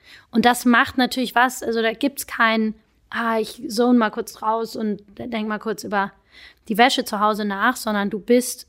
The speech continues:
zu hundert Prozent da drin und dabei. Und dadurch entstehen auch ganz andere Sachen, weil du halt,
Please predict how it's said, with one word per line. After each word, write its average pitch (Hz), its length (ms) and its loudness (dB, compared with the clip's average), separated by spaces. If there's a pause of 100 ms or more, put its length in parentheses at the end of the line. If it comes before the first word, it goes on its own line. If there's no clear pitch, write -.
(120)
zu - 280 -4
hundert 226 320 2
Prozent 208 640 -8
da 202 80 -6
drin 196 400 -6 (400)
und 226 160 0
dabei. 202 480 2
Und 214 140 -4
dadurch 214 220 0
entstehen 233 480 0
auch 208 120 -8
ganz 214 200 -4
andere 190 280 -12
Sachen, 190 320 -12
weil 185 140 -6
du 196 180 -6
halt, 190 240 -10